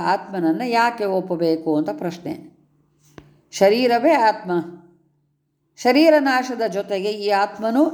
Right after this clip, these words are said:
ಎಂದೆಂದಿಗೂ ಇಲ್ಲದವನಾಗ್ತಾನೆ ಅಂತ ಸಂಶಯ ಮಾಡ್ಬೋದಲ್ವಾ ಅಂತ ಪ್ರಶ್ನೆ ಬಂದರೆ, ಶಾಸ್ತ್ರ, ಯುಕ್ತಿ, ಪ್ರತ್ಯಕ್ಷ ಅನುಭವಗಳಿಂದ ಶರೀರಕ್ಕಿಂತ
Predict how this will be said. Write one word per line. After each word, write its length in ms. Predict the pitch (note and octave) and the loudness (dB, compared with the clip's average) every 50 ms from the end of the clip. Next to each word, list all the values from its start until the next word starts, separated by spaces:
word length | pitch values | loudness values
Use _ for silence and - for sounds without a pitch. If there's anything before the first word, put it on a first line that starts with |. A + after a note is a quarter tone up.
| - - - - - _ _ - | -6 -12 -16 -20 -20 _ _ -2
ಎಂದೆಂದಿಗೂ 680 | F#3 G#3 A#3 B3+ B3+ C4+ C4 B3+ B3 B3+ C4+ C4 D#4 D4 | -2 0 0 0 0 2 0 2 0 0 2 2 2 4
ಇಲ್ಲದವನಾಗ್ತಾನೆ 1000 | A#3+ A3 A3 A#3 A#3 A3 G#3 G3+ G3+ G3+ G3 G3 F#3 F3+ F#3+ F#3+ F3+ F3+ F3+ F3+ F3 E3+ | 4 2 2 0 2 2 2 0 0 0 -2 -2 -4 -2 -2 0 0 0 0 0 0 0
ಅಂತ 180 | E3+ F3 F3 A#3+ C4 B3+ - - - - _ _ _ _ _ _ | 0 -2 -4 -4 -6 -6 -10 -18 -20 -20 _ _ _ _ _ _
ಸಂಶಯ 400 | - - A#3+ B3+ C4 C4 B3+ A3+ G#3 | -2 0 0 2 2 2 2 2 2
ಮಾಡ್ಬೋದಲ್ವಾ 760 | F#3+ F#3+ G3 G3+ F#3+ F#3+ F#3 F3 F3+ E3+ F3 F3 E3 E3+ E3 | 2 2 2 2 2 0 0 0 2 0 0 0 2 2 2
ಅಂತ 180 | E3 E3 D#3+ D#3 | 2 2 0 -4
ಪ್ರಶ್ನೆ 340 | - D#3 D3 C#3+ - E3 D#3+ | -8 -10 -10 -10 -6 -4 -2
ಬಂದರೆ, 400 | D3+ D3+ C#3+ C3 C3 C#3 C#3+ D3+ F3+ G#3+ G#3 - - - - _ _ _ _ _ _ _ _ _ _ _ _ _ _ _ _ _ _ _ _ _ _ _ _ _ _ _ _ _ _ _ _ _ _ _ _ | -2 -2 -4 -4 -4 -2 0 0 -2 -2 -6 -12 -18 -20 -20 _ _ _ _ _ _ _ _ _ _ _ _ _ _ _ _ _ _ _ _ _ _ _ _ _ _ _ _ _ _ _ _ _ _ _ _
ಶಾಸ್ತ್ರ, 500 | - - A3 B3+ C#4 C#4 C4+ - - G#3+ A3 A3+ A#3 - - - - - _ _ _ _ _ _ F3+ | 0 4 6 6 6 4 0 -6 -4 -2 0 0 0 -2 -6 -12 -20 -20 _ _ _ _ _ _ -10
ಯುಕ್ತಿ, 420 | G#3+ B3+ B3+ - - - B3 B3 B3+ B3 - | -8 -8 -8 -10 -10 -6 -6 -4 -4 -4 -6
ಪ್ರತ್ಯಕ್ಷ 500 | - - G3 G3 - - C4 C4 C4 - - | -2 -2 -2 -2 2 0 0 0 0 0 0
ಅನುಭವಗಳಿಂದ 760 | A3+ A3 G#3 G3+ F#3+ G3 G3 G3 F#3+ F#3 F3 F3 F3 F3+ G3 G#3+ G3+ | 2 2 2 0 -2 -2 0 0 0 0 0 0 0 0 0 -2 -2
ಶರೀರಕ್ಕಿಂತ 760 | G#3 - F#3+ G3+ A3+ A#3+ A3+ A#3 A3+ - - G3 F#3+ F#3 F#3+ | -2 -2 0 0 2 2 0 0 -2 -4 -8 -8 -8 -4 -4